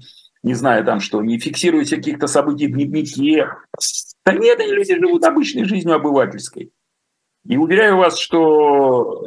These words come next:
э, пятидесятые годы, когда сдох Сталин в пятьдесят третьем году,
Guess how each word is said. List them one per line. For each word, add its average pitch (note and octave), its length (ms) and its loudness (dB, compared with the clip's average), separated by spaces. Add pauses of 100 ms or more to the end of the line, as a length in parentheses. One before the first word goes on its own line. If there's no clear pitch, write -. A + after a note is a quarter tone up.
(120)
э, A#2 260 -4 (2000)
пятидесятые E3 600 0
годы, F#3 200 2
когда D3 220 2
сдох B2+ 340 0
Сталин B2+ 520 -2 (560)
в - 40 -20
пятьдесят - 360 0
третьем C#3 300 -2
году, A2+ 420 -2